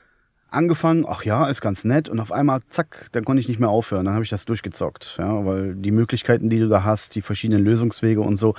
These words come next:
und wenn du entdeckt wirst, ja, man kann sich durchballern, ist aber verdammt schwer, also da nicht zu sterben, ist schon meistens relativ schwierig, und das war jetzt bei dem Mankind Divided, glaub ich, auch nicht ganz so, da konntest du dich ziemlich gut durchballern sogar.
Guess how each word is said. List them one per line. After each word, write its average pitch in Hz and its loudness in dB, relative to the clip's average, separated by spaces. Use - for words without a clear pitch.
und 107 -2
wenn 120 4
du 120 4
entdeckt 113 0
wirst, 131 -2
ja, 104 0
man 104 -2
kann 120 4
sich 117 -6
durchballern, 120 0
ist 110 -4
aber 80 -4
verdammt - -4
schwer, - -4
also 90 0
da - 0
nicht 120 0
zu - -10
sterben, 110 2
ist - -10
schon 107 -2
meistens 107 -6
relativ 104 -2
schwierig, 117 -2
und 107 -2
das 117 2
war 170 4
jetzt 190 -2
bei 165 2
dem 147 4
Mankind 151 2
Divided, 120 0
glaub 160 2
ich, - -8
auch 143 0
nicht 185 0
ganz 95 0
so, 92 -4
da 90 -4
konntest 147 -2
du 131 -6
dich 123 -4
ziemlich 147 0
gut 139 0
durchballern 95 0
sogar. 82 -6